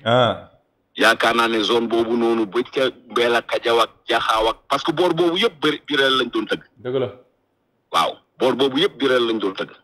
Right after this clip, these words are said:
Speaker 1: Dëgg la.
Speaker 2: Kon yaakaar naa ne wax dëgg yàlla.
Speaker 1: Mhm.
Speaker 2: Euh, def na daal,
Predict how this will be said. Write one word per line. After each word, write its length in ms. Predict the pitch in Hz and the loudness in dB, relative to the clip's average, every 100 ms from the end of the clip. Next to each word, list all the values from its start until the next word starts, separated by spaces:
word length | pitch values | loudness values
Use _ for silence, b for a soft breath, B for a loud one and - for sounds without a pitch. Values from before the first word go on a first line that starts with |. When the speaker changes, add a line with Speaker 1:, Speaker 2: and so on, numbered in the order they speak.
| _ | _
Speaker 1:
Dëgg 100 | 90 85 | -18 -18
la. 60 | 80 _ - _ _ _ _ - | -18 _ -20 _ _ _ _ -8
Speaker 2:
Kon 160 | 101 | -2
yaakaar 380 | 107 117 123 120 | 2 2 2 2
naa 120 | 117 | 0
ne 80 | 117 | 0
wax 140 | 107 | -2
dëgg 140 | 123 127 | 0 0
yàlla. 240 | 127 123 - - | 2 0 -4 -14
Speaker 1:
Mhm. 220 | 104 101 95 _ _ _ _ _ 110 | -16 -16 -20 _ _ _ _ _ -2
Speaker 2:
Euh, 440 | 107 107 107 92 - - _ _ - | 0 2 2 -2 -6 -16 _ _ -4
def 200 | 127 127 | -4 -2
na 100 | 123 | -2
daal, 320 | 113 110 | 0 0